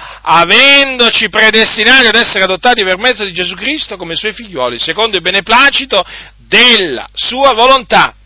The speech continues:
all'ode della gloria e della Sua grazia, la quale Egli ci ha allargita nell'amato, nell'amato Suo." Allora,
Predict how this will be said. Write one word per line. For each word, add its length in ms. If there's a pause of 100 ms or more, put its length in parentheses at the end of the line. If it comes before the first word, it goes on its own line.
(400)
all'ode 760
della 240
gloria 500
e 20
della 200
Sua 180
grazia, 460
la 100
quale 280
Egli 200
ci 120
ha 40
allargita 480
nell'amato, 640
nell'amato 460
Suo." 260 (440)
Allora, 540